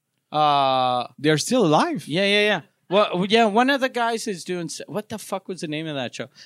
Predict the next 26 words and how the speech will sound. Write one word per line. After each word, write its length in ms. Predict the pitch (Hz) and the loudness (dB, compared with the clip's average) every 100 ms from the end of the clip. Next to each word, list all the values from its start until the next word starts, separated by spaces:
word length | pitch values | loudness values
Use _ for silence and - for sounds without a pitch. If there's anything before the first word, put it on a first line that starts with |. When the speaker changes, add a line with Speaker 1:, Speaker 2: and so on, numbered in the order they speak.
| - | -2
Speaker 1:
What 100 | 208 | 2
Speaker 2:
But, 40 | |
Speaker 1:
was 100 | 180 | 4
Speaker 2:
uh, 40 | 196 | 4
Speaker 1:
it 100 | 180 | 4
called 140 | 240 | 4
Speaker 2:
someone 180 | 262 381 | 4 4
Speaker 1:
in 40 | 330 | 2
Speaker 2:
is, 60 | |
Speaker 1:
French? 200 | 202 269 | 0 2
Speaker 2:
uh, 160 | 185 175 | 6 6
yeah, 360 | 165 160 156 160 | 6 6 6 4
I 20 | |
think 160 | 156 330 | 2 0
your 100 | 208 | 2
brother 300 | 156 175 202 | 4 6 4
yelled 300 | 151 165 151 | 4 0 0
Perfect 280 | 147 131 131 | -2 -2 -2
Strangers. 500 | 139 151 120 175 - | 2 2 2 0 4
Speaker 1:
No, 160 | 247 | 4
Perfect 420 | - 269 311 330 - | 4 0 0 -2 -2
Strangers 540 | 254 254 262 269 185 | 2 2 2 -4 -2
was 180 | 196 165 | -4 0
with 80 | 147 | 2
Speaker 2:
Oh. 100 | 135 | 4
Speaker 1:
Balki. 520 | 175 165 170 156 120 | 2 2 -2 -4 -6